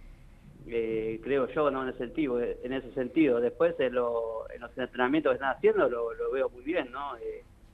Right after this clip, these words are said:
en el sentido cuando lo, los dividen, eh, el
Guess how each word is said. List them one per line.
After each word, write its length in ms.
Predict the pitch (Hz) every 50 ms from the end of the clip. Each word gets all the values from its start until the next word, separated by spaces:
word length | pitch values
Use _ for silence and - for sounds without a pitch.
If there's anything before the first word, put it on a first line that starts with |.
| - - - - - - - -
en 120 | 123 113 113
el 140 | 113 113
sentido 1080 | - 120 110 110 113 131 127 127 120 117 117 113 113 113 113 113 110 113 113 113 113 113 -
cuando 240 | - 117 117 117 117
lo, 180 | 117 113 113 110
los 200 | 104 120 117 113
dividen, 640 | 117 120 120 147 160 156 151 147 131 127 123 120 113 113
eh, 680 | 110 113 110 110 110 110 117 117 113 - 120 117 - -
el 60 | -